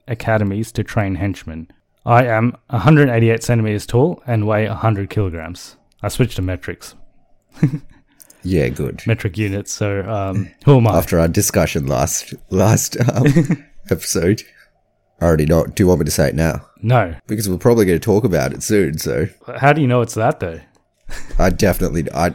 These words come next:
Speaker 2: I hundred percent know who it is.
Speaker 1: <laughs> Okay.
Speaker 2: Like,
Speaker 1: Okay.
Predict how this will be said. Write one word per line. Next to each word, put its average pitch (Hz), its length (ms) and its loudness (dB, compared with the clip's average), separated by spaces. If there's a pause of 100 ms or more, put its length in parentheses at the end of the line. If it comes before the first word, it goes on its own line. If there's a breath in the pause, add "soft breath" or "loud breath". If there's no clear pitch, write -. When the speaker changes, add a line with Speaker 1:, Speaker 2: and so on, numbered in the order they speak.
Speaker 2:
I 82 160 -2 (140)
hundred 92 360 0
percent 73 300 -2
know 73 160 0
who 65 180 0
it 65 80 -4
is. - 220 0
Speaker 1:
<laughs> - 0 -
Okay. 143 560 4 (680 loud breath)
Speaker 2:
Like, 185 320 -2
Speaker 1:
Okay. 107 300 -2